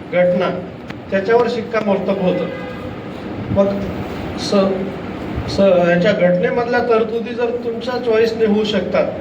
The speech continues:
परंतु मग ऑफिसचं काय रोल आहे याच्यामध्ये, तर कायद्याच्या चौकटीत आहेत का,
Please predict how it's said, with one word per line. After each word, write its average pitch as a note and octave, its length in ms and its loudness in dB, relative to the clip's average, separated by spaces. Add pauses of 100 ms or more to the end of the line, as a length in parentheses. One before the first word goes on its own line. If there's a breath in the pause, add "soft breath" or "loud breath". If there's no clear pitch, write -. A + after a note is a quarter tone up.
(140)
परंतु G#3 340 2
मग A#3 160 2
ऑफिसचं A#3 500 0
काय A#3+ 300 2
रोल G#3+ 300 0
आहे G3 200 4
याच्यामध्ये, D#3+ 480 -4 (440)
तर G3 40 -8
कायद्याच्या G#3+ 580 0
चौकटीत A#3 600 0
आहेत G3+ 280 0
का, G3+ 240 -2